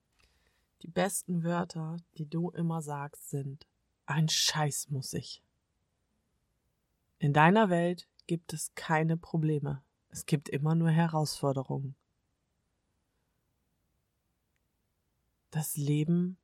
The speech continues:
meint es gut mit dir und du weißt das. Du unterscheidest zwischen deinen Gedanken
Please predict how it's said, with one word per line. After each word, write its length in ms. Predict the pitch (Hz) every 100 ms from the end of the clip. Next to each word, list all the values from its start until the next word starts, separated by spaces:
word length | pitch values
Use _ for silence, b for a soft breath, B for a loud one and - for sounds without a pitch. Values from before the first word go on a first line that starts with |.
| -
meint 280 | 160 165 165
es 140 | -
gut 280 | - 175 170
mit 240 | 151 -
dir 320 | 139 139 147 - _ _
und 220 | - 135
du 100 | 156
weißt 460 | 151 143 131 - -
das. 380 | 143 135 - - _ _ _ _ _ _ _ _ _ _ _ _ _ _ _ _ _ _ _ _ _ _ _ _ _ _ _ _ _ _ _ _ _ _ _ _ _ _ _ -
Du 200 | 190 208 202
unterscheidest 960 | 202 196 - 180 165 160 175 185 -
zwischen 380 | - 170 - 160
deinen 300 | 151 143 143
Gedanken 720 | 147 147 139 139 - 202 214